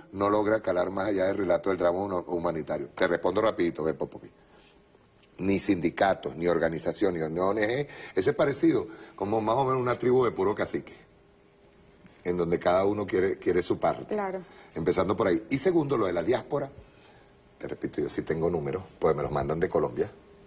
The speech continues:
Speaker 1: No pasa de ciento ochenta mil y casi todos son colombianos y quieren regresar otra vez.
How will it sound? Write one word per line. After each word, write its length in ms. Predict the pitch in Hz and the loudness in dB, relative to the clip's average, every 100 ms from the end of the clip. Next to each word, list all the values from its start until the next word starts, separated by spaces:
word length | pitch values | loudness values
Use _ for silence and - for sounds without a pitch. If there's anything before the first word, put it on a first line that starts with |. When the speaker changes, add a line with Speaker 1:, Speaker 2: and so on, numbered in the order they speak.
| - - - - - - - - - - - - - - | -20 -20 -20 -20 -20 -20 -20 -20 -20 -18 -18 -18 -14 0
Speaker 1:
No 180 | 87 | 0
pasa 240 | 90 87 104 | 2 2 2
de 100 | 87 | 2
ciento 360 | - 80 78 | 0 -4 0
ochenta 360 | 87 - 80 82 | 0 0 0 -2
mil 220 | 78 90 - | -2 -4 -6
y 80 | 80 | -8
casi 340 | - - 98 | -6 -6 -6
todos 280 | - 87 85 | 0 2 2
son 180 | 92 82 | 0 2
colombianos 440 | 92 87 85 92 | 2 2 2 0
y 40 | |
quieren 300 | 90 87 85 | -2 -2 -2
regresar 600 | 90 101 87 80 - 82 | 0 0 2 0 -2 -2
otra 240 | 82 - - | -2 -2 -4
vez. 500 | 76 65 - - | -4 -8 -12 -14